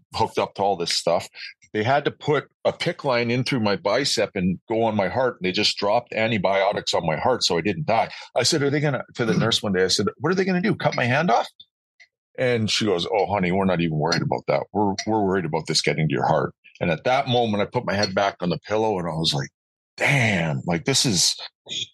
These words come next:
this is serious." So this, the strength coach comes in and he says, "How you doing?" I said, "You know, I've been better." And, um, he said, "You know," um, the,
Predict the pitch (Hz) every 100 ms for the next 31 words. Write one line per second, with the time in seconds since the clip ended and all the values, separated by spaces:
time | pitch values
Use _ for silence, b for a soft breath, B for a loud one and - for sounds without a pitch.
0 | _ 127 - - 120 85 - 113 110 -
1 | _ - 104 101 92 - - 120 92 120
2 | - - 104 87 98 98 90 82 87 95
3 | 101 95 85 85 87 82 - 85 85 87
4 | 85 82 82 82 80 78 - B _ _
5 | _ - 92 85 80 80 76 73 71 -
6 | - _ - 104 92 95 80 87 90 90
7 | 85 71 80 76 76 71 71 - _ _
8 | _ _ _ _ _ _ _ _ 90 85
9 | 85 80